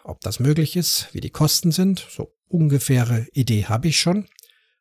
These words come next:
Und wenn das zu diesen Kosten realisierbar ist, dann liegt man natürlich schon beim ganz anderen, niedrigeren Preis, als wenn ich mir so ein ausgebautes Fahrzeug kaufen würde. Also die Idee ist zunächst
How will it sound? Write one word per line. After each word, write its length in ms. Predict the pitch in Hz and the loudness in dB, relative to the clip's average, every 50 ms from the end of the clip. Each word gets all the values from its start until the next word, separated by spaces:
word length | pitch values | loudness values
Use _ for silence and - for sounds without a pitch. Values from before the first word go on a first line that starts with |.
| _ _ _ _ | _ _ _ _
Und 140 | - 117 104 | -4 -2 0
wenn 100 | 113 113 | 0 0
das 240 | 120 120 - - - | 0 0 -2 -2 -4
zu 100 | - 135 | -4 -4
diesen 300 | 117 127 135 131 143 135 | -2 -2 0 0 -2 0
Kosten 340 | - 151 135 - - - 123 | 0 0 0 0 -2 -4 -2
realisierbar 720 | 107 101 98 98 107 107 104 117 135 147 147 143 135 147 | -2 0 0 0 0 0 0 2 2 2 2 2 0 0
ist, 260 | 160 - - - - - - - | 0 -2 -4 -6 -8 -12 -12 -10
dann 160 | - 104 101 | -8 -6 -6
liegt 200 | 104 117 113 - | -6 -6 -4 -2
man 100 | 127 117 | -2 -2
natürlich 400 | 113 107 - - 113 113 110 - | -2 -2 -4 -2 -2 -2 -2 0
schon 200 | - 113 113 110 | 0 0 -2 -2
beim 300 | 104 101 101 98 104 - - _ _ | -2 -2 -2 -4 -6 -10 -14 _ _
ganz 220 | - 107 127 139 - | -4 -2 -2 0 0
anderen, 560 | - 123 127 123 123 117 120 120 120 117 - _ - | 0 0 0 0 2 2 2 2 0 0 -2 _ -2
niedrigeren 640 | 107 107 113 131 135 - 127 113 113 120 107 113 110 | 0 2 2 2 2 0 0 0 0 2 2 0 0
Preis, 460 | - - - - 104 127 135 - - - - - - - - - - _ _ _ _ _ | 0 -2 -2 0 0 0 0 -2 -4 -8 -14 -20 -20 -20 -20 -20 -20 _ _ _ _ _
als 220 | - 131 110 - | -4 -2 -2 0
wenn 120 | 123 120 120 | 0 0 0
ich 140 | 117 - | 0 2
mir 120 | 143 131 117 | 2 2 2
so 180 | 110 113 120 | 2 0 -2
ein 340 | - - 131 120 120 117 - - _ | 0 0 2 2 2 0 -2 -6 _
ausgebautes 680 | _ - 107 110 - - 139 - 101 104 104 - 117 - | _ -4 -4 -4 -4 -6 -4 -2 -2 -2 0 -2 -2 -2
Fahrzeug 600 | - - 98 92 - - 104 101 104 - - - | -2 -2 -2 -2 -2 -2 -2 -2 -2 -4 -8 -2
kaufen 340 | - 143 156 - - 98 101 | 0 0 2 2 0 -2 -2
würde. 300 | 104 107 110 - 123 - _ _ _ _ _ _ _ _ _ _ _ _ _ _ _ _ _ _ _ _ - | -4 -4 -6 -8 -10 -14 _ _ _ _ _ _ _ _ _ _ _ _ _ _ _ _ _ _ _ _ -2
Also 180 | 120 110 101 | -2 -2 0
die 140 | 101 107 76 | -2 -4 -4
Idee 260 | 85 104 120 135 165 | -2 2 2 4 4
ist 220 | 180 165 - - - | 4 2 0 -4 -2
zunächst 580 | - 135 123 107 117 135 - - - - - | -2 0 2 2 2 0 0 -2 -4 -4 -8